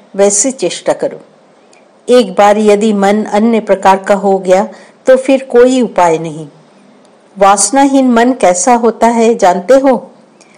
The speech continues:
जैसे सूखी दियासलाई, एक बार घिसते ही जल उठती है, किंतु यदि वो भीग जाए, तो घिसते घिसते दियासलाई की सीख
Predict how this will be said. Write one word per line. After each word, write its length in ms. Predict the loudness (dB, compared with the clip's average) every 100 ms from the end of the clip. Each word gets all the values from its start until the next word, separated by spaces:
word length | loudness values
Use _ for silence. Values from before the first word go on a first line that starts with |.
| _ -16
जैसे 640 | 0 2 2 0 0 -2 -14
सूखी 480 | -10 -6 -6 -2 -2
दियासलाई, 680 | 0 0 0 -4 -4 -4 -8 _ _ _ _ _ _ 0
एक 240 | 0 2
बार 240 | 2 2
घिसते 400 | 0 -4 -4 0
ही 260 | 0 2 -2
जल 300 | 0 0 0
उठती 360 | -6 -8 -12 -8
है, 220 | -10 -12 _ _ _ _ _ _ _ _ -2
किंतु 280 | 0 2 0
यदि 380 | 2 2 2
वो 240 | 2 2 2
भीग 360 | 0 -4 -4
जाए, 300 | -2 0 0
तो 340 | -2 -8 0 0
घिसते 440 | 0 -4 0 0
घिसते 460 | 0 -4 -2 0 0
दियासलाई 640 | 2 2 2 0 0 0
की 160 | -2 -6
सीख 480 | -4 -2 -4 -8